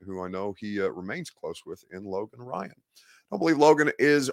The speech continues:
on an N F L roster right now. He was most recently with the Tampa Bay Buccaneers, but, uh, you know, always, uh, that, that was a fun collection of players that they had with the M M C M B, uh,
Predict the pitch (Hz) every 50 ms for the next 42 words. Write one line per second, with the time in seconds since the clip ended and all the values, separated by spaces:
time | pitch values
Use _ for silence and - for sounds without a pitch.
0 | - - 120 131 135 131 131 123 123 123 120 113 - 120 113 107 107 104 101 107
1 | 104 - - 101 95 92 87 85 - 85 82 87 92 98 98 90 87 104 107 104
2 | - - 104 92 - 98 90 92 90 87 _ _ - 104 98 92 _ 90 95 92
3 | 90 - 87 87 - - 85 85 90 90 85 87 82 - _ - 87 85 87 87
4 | 87 87 _ _ _ _ _ _ _ _ _ _ - 104 90 92 - - - 123
5 | 131 127 123 117 95 104 113 104 98 98 90 - 120 131 120 - 127 135 143 147
6 | 120 120 104 - - - 147 151 151 151 151 151 147 - - - 120 113 120 120
7 | 120 - - 127 101 95 - - 120 117 110 107 101 - 98 92 - 90 90 92
8 | 101 104 101 90 87 - - 87 82 - - 104 113 113 110 107 104 - - -
9 | 123 113 107 101 98 92 85 104 98 90 73 50 - - _ _ _ _ _ _
10 | _ _ _ - - 85 80 73 65 57 53